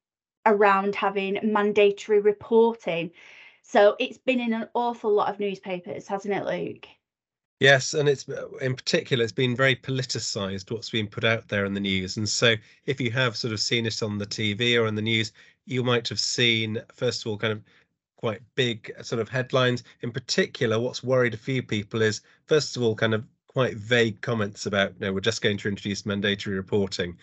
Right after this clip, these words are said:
Speaker 2: without any details. But also, unfortunately, a lot of political point scoring talking about, um,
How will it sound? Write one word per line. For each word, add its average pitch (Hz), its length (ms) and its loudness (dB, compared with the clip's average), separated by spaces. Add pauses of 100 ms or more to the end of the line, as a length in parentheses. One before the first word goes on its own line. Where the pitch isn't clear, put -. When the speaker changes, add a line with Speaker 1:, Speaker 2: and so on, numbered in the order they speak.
(240)
Speaker 2:
without 104 340 -2
any 101 140 -2
details. 101 640 -2 (300)
But 120 100 0
also, 117 600 4
unfortunately, 107 880 -2 (180)
a 113 60 -6
lot 113 180 2
of 104 80 -6
political 110 400 -2
point 113 300 -2
scoring 104 480 0
talking 107 460 -4
about, 104 300 -2 (300)
um, 98 380 -2